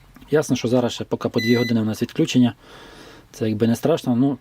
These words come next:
підготуватися потрібно, бо якщо буде мороз і, не дай Бог, світло відключить там більше сутки, тоді вже треба буде думати, що з обігрівом. Тому якби поки міст тестую з освітленням, а потім буду з котлом.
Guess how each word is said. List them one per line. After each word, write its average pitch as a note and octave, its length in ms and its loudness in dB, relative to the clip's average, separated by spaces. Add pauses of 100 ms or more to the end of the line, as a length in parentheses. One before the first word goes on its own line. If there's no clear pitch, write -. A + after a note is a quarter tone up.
підготуватися B2 640 0
потрібно, C#3+ 440 2
бо A2 100 0
якщо A2+ 260 -2
буде A2 220 0
мороз C3 420 2 (920)
і, A2 240 2 (680)
не B2 120 6
дай A#2+ 160 4
Бог, A2+ 200 0
світло A#2+ 280 0
відключить A2 420 -2
там G#2 260 -2 (120)
більше A#2+ 280 2
сутки, E3+ 320 0
тоді A#2+ 260 0
вже A#2+ 220 0 (1160)
треба A#2 260 0
буде G#2 280 -2 (240)
думати, A2+ 400 2
що G2+ 240 -2
з G2 80 -4
обігрівом. G2 520 -2 (340)
Тому A#2+ 260 2
якби G#2+ 320 0 (400)
поки - 260 0
міст A#2 200 2
тестую A2+ 440 2 (560)
з B2+ 100 -2
освітленням, D3 520 2
а G#2+ 40 -4
потім B2+ 300 0
буду G#2+ 180 -2
з - 60 -10
котлом. G#2 380 -4